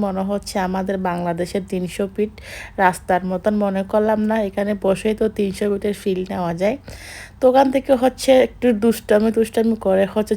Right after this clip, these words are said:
চলে আসতেছি। আর এই যে দেখেন পান হচ্ছে, যদি পান দেখি আমার হচ্ছে অনেক পরিমাণ লোভ সামলাইতে পারি না। Already বাসায় আস্তে আস্তে হচ্ছে আমরা পাঁচটা পানই হচ্ছে খেয়ে নিয়েছি। তো মাঝপথে দাঁড়িয়ে হচ্ছে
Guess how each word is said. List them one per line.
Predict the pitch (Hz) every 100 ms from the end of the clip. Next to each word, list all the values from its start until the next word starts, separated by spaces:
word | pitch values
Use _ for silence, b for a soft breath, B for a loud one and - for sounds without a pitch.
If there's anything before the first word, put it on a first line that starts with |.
| 214
চলে | 202 190 185
আসতেছি। | 185 - 208 - 226 202 196
আর | 180 202
এই | 202
যে | 190 180
দেখেন | 175 185 170 -
পান | 190 202 214 202
হচ্ছে, | 208 - 214 190
যদি | 190 226 214
পান | 190 196 196
দেখি | 185 185 202 175
আমার | 180 185 190
হচ্ছে | 190 - - 190
অনেক | 190 190 -
পরিমাণ | 196 196 202 196 190
লোভ | 190 -
সামলাইতে | 196 190 190 190 190
পারি | 185 175 190
না। | 262 B B B B B B
Already | 220 226 247 254 226
বাসায় | 208 233 233 196
আস্তে | 196 214 214
আস্তে | - 214
হচ্ছে | 214 - 208
আমরা | 190 202 202 214
পাঁচটা | 214 - - 202 -
পানই | 190 180 190 196
হচ্ছে | 202 196 196
খেয়ে | 208 190 185
নিয়েছি। | 180 190 190
তো | 208 208
মাঝপথে | 190 - 220 220 202
দাঁড়িয়ে | 180 185 196
হচ্ছে | 202 -